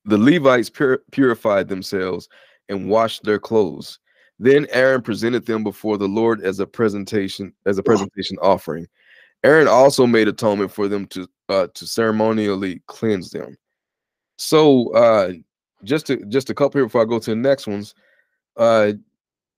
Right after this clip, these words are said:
the importance of, at least in the Old Testament, the, uh, this is how they would prepare themselves before they would present themselves for the Lord. They would wash their clothes or change their clothes before they go before the Lord.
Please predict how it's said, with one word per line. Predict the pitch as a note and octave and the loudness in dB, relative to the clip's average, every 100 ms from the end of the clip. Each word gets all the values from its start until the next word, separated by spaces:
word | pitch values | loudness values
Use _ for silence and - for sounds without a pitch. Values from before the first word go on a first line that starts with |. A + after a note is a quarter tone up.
| _ | _
the | G2+ A#2 A#2 | -4 0 0
importance | A2 G#2+ C#3 C3+ A#2 | 0 -2 0 0 -2
of, | |
at | A2 | -4
least | B2 - | -4 -4
in | G#2 | -4
the | |
Old | G#2+ F3 F3+ | -2 -2 -2
Testament, | F#2+ - F#2+ G2 - _ _ _ _ _ _ | -6 -6 -8 -10 -14 _ _ _ _ _ _
the, | G2+ G#2+ | -4 -2
uh, | G#2+ G#2+ G2+ | 0 0 -2
this | F#2+ B2+ C#3 | -2 -2 -2
is | A#2 | -4
how | B2+ A#2+ | -4 0
they | A#2+ | 0
would | A2 | -2
prepare | G#2 C#3 A#2 | -6 -4 -4
themselves | A2 A2+ G#2+ | -4 -2 -2
before | G2+ - G#2 | -4 -4 -2
they | G2 | -2
would | F#2 | -4
present | F#2 G2+ G2 | -6 -8 -10
themselves | G2 G2 F2+ | -8 -6 -6
for | - | -6
the | F2 | -4
Lord. | E2+ D#2+ E2+ | -4 -4 -6
They | E2 | -8
would | F2+ | 0
wash | G#2 A2 | 2 2
their | A#2+ | 0
clothes | G#2+ G#2 G2+ | 2 2 2
or | G2 | -2
change | - G#2 G2+ | -4 -2 -2
their | F#2+ | -6
clothes | G2 G#2+ F#2+ F#2+ - _ - _ - | -4 -2 -2 -4 -10 _ -20 _ -8
before | G2+ - G#2 | -6 -2 0
they | G#2 | 2
go | G2+ F#2+ F2+ E2+ _ | 2 2 0 -4 _
before | G2 F2 F#2+ F#2 | -8 -6 -6 -4
the | F#2 | -2
Lord. | G#2+ A2+ E2 | 2 2 0